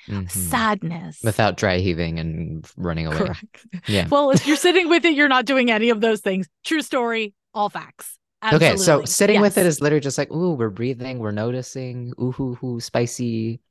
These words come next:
Speaker 1: a couple dramatic tears and whatever."
Speaker 2: Interesting, interesting,
Speaker 1: So this is me
Speaker 2: interesting.
Speaker 1: looking for
Speaker 2: Let's,
Speaker 1: the proof
Speaker 2: y-,
Speaker 1: again.
Speaker 2: yes,
Speaker 1: I'm
Speaker 2: ex-,
Speaker 1: sorry.
Speaker 2: exactly. No, no, no, this is
Speaker 1: <laughs>
Speaker 2: perfect. This is exactly why I picked your question, because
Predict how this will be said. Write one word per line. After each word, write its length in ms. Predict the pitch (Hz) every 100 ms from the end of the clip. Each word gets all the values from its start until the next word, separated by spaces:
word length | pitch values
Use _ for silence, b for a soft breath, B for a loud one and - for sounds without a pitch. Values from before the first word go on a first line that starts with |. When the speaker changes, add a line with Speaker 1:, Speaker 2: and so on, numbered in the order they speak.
| _
Speaker 1:
a 60 | -
couple 340 | 131 - 120
dramatic 460 | 110 117 110 113 -
tears 500 | 113 110 107 110 104
and 500 | 104 101 101 101 107
whatever." 440 | 117 117 113 113
Speaker 2:
Interesting, 560 | 262 269 254 247 - 175
interesting, 560 | 220 214 190 - 147 147
Speaker 1:
So 60 |
this 180 | 175 147
is 100 | 156
me 80 | 151
Speaker 2:
interesting. 60 | 147
Speaker 1:
looking 220 | 220 123
for 60 |
Speaker 2:
Let's, 80 | 127
Speaker 1:
the 60 | 110
proof 240 | - 127
Speaker 2:
y-, 40 | 262
Speaker 1:
again. 160 | 107 104
Speaker 2:
yes, 240 | - 226
Speaker 1:
I'm 100 | -
Speaker 2:
ex-, 100 | -
Speaker 1:
sorry. 240 | 269 220 -
Speaker 2:
exactly. 380 | - 277 247
No, 140 | 311 403
no, 140 | 403
no, 180 | 311 320
this 180 | 254 180
is 80 | 180
Speaker 1:
<laughs> 100 | 370
Speaker 2:
perfect. 240 | 233 196
This 160 | 262 302
is 120 | 262
exactly 400 | 233 269 262 294
why 180 | 262 262
I 60 |
picked 200 | 254 240
your 100 | 247
question, 380 | 254 262 - 185
because 360 | 196 233 208